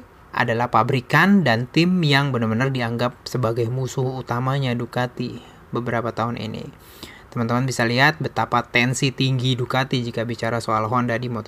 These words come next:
G P, soal regulasi, bahkan sampai soal pengajuan banding, eh, swing arm deflector ya, atau sendok swing arm gitu ya, atau spoon tempo hari. Walaupun jelas-jelas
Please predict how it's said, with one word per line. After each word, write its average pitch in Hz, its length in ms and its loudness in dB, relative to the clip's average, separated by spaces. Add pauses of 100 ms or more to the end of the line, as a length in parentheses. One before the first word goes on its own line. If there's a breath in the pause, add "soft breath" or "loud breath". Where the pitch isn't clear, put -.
G 113 160 -8
P, - 320 -12
soal 104 240 0
regulasi, 135 800 2
bahkan 131 400 -2
sampai 127 560 0
soal 135 320 0
pengajuan 120 480 -2
banding, 127 560 -2 (480 loud breath)
eh, 117 240 -2
swing 131 320 -4
arm 131 240 0
deflector 135 560 2
ya, 127 240 0
atau - 80 -4
sendok 120 480 -2
swing 135 400 -2
arm 147 400 2
gitu 117 160 -2
ya, 117 320 -6
atau 123 80 -6
spoon 151 640 4 (240 loud breath)
tempo 123 320 -2
hari. 131 400 2
Walaupun 147 480 6
jelas-jelas 147 720 2